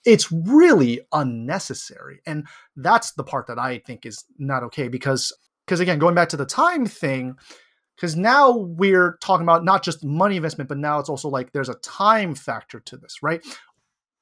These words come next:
Overwatch's skins, those, you know, those seasonal, like, oh, they run for three weeks.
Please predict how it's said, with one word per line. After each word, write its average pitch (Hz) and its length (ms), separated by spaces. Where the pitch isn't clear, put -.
Overwatch's 220 680
skins, 151 300
those, 147 240
you 170 140
know, 139 160
those 131 200
seasonal, 185 380
like, 151 220
oh, 202 200
they 180 100
run 185 200
for 165 120
three 170 180
weeks. 165 240